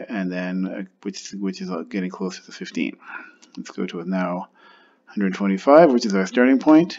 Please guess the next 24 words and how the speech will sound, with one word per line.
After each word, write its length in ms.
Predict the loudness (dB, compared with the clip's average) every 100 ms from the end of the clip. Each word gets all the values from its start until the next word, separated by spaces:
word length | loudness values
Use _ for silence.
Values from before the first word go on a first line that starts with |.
| -12
So 80 | -8
then 80 | -6
we 80 |
get 120 | -6 -4
back 180 | -4
to 100 | -2
our 60 | -2
original 260 | -2 -2 -4
starting 260 | -2 -2
point. 280 | 0 0 0
We 80 | -2
have 120 | -4
fourteen 300 | -6 -4 -4
point 200 | -6 -8
seven 220 | -6 -6 -4
three 360 | -4 -4 -4
M 220 | -6 -2 -2
E 80 |
V 220 | -2 -4 -4
electron 420 | -4 -4 -4 -2
beam 240 | 0 -2
from 160 | -4 -6
the 80 | -6
accelerator. 560 | 0 6 6 6 4